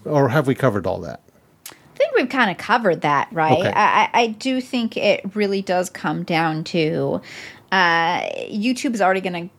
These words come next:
Speaker 2: organically find you the most qualified people to watch your content. So all you're doing with paid is kind of forcing it to expand that reach to maybe people who are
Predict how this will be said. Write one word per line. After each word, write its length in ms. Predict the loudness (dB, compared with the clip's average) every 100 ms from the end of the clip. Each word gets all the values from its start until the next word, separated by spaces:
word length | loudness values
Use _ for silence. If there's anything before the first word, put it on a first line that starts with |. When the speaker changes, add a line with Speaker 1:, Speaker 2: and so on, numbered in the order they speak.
| -6
Speaker 2:
organically 540 | -4 0 -2 -2 -6
find 360 | -4 -4 -2 -2
you 80 | -2
the 80 |
most 280 | -2 -4 -8
qualified 640 | -2 4 4 4 2 0 -2
people 280 | -6 -4 -6
to 120 | -2
watch 320 | -2 -2 -4
your 100 | -8
content. 720 | -6 -4 -2 0 0 0 -8 -16 -18 -16
So 180 | -6 -2
all 260 | 0 2 0
you're 180 | 0 0
doing 220 | 0 0
with 180 | -4 -2
paid 300 | -2 0 -2
is 100 | -2
kind 220 | -4 -4
of 60 |
forcing 520 | -4 -2 0 0 -2 -2
it 160 | -4 -6 -4
to 120 | -2
expand 720 | -2 -8 -4 -2 0 0 4
that 220 | 4 4
reach 320 | 2 0 -4
to 80 | -4
maybe 300 | -2 -2 -4
people 380 | -4 -8 -6 -6
who 220 | -4 -2
are 380 | 0 0 0